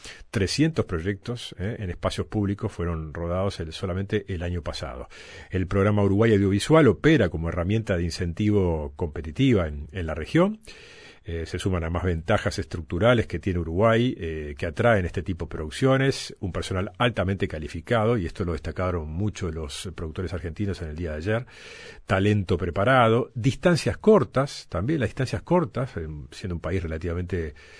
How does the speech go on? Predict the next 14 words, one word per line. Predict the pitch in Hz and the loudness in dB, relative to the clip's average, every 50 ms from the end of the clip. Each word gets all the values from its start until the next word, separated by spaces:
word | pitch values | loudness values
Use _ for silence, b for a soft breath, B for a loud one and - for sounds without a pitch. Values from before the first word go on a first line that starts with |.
| B B B - | B B B -8
pequeño, | - 82 - - 113 113 110 107 107 104 101 95 - - - | -8 -4 0 2 2 2 4 2 2 2 2 0 -4 -8 -8
es, | 87 82 80 - - - - | -8 -6 -6 -6 -8 -8 -8
eh, | 85 76 | -8 -8
bastante | 76 76 - - 90 82 80 | -8 -8 -6 -6 -6 -6 -4
fácil | - 113 98 - - 95 | -4 -2 -2 -2 -2 -4
y | 87 | -2
rápido | 82 90 98 92 - 95 85 | -2 -2 -2 -2 -2 -2 -4
llegar | 80 78 80 82 92 92 92 87 | -4 -4 -4 -2 -2 -2 -2 -4
desde | 78 78 78 78 73 - 80 78 | -6 -6 -6 -8 -8 -8 -10 -8
una | 80 85 87 85 | -8 -6 -6 -4
locación | 82 82 - 85 78 - - 98 82 | -4 -4 -6 -6 -6 -4 -4 -4 -4
a, | 73 69 71 | -6 -6 -8
a | 67 - 85 87 | -10 -8 -2 0
otra, | 104 123 117 101 - - 117 151 180 - | 2 2 2 0 0 0 -2 -2 -2 -4